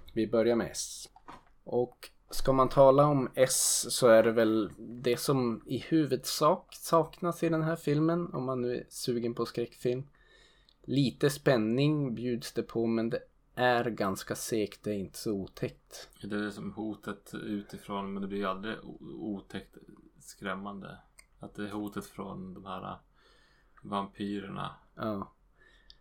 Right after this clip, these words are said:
Speaker 1: Det blir ju lite spännande <clears throat> när han upptäcker att det verkar finnas några andra som är vid liv. Men det kommer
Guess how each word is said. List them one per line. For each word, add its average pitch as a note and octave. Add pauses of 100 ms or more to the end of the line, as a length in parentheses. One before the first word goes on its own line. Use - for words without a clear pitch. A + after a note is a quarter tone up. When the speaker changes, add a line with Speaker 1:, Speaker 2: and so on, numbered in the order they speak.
(140)
Speaker 1:
Det B2
blir C#3
ju C#3
lite C3+
spännande A2+
<clears throat> -
när G#2
han G#2
upptäcker A#2
att - (500)
det G#2
verkar G2+
finnas G2
några G2+
andra G#2+
som G2
är G2
vid G2+
liv. G#2 (1040)
Men F2+
det A2
kommer A#2